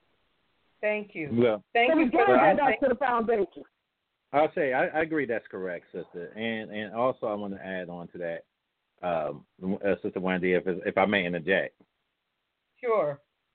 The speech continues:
Speaker 2: Okay, you're the moderator, so, you know, I'm making sure I ain't stepping on no toes. <laughs>
Speaker 1: That's
Speaker 2: Um,
Speaker 1: good. That's good. Wanna hear everybody have a chance to talk. I even got another one that wanna come on.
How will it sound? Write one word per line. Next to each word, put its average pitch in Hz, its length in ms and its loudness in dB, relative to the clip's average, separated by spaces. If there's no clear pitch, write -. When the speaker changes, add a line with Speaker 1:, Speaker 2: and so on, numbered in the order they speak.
Speaker 2:
Okay, 107 360 2
you're 113 140 6
the 120 60 0
moderator, 95 600 0
so, 107 80 -2
you 107 160 -2
know, 107 80 2
I'm 104 180 2
making 110 240 -4
sure 104 160 0
I 98 60 2
ain't 95 100 -4
stepping 104 260 -4
on 110 140 -2
no 113 140 0
toes. 104 480 -2
<laughs> - 40 -12
Speaker 1:
That's 151 1500 -2
Speaker 2:
Um, 254 260 6
Speaker 1:
good. 190 260 2
That's 220 220 -2
good. 453 100 -6
Wanna 247 200 -2
hear 269 280 0
everybody 247 580 2
have 240 180 0
a 226 40 -2
chance 233 320 0
to 220 60 -14
talk. 196 340 0
I 202 160 2
even 220 220 -2
got 220 280 2
another 233 360 0
one 202 320 -6
that 180 200 -2
wanna 185 200 -8
come 220 240 -12
on. 185 140 -6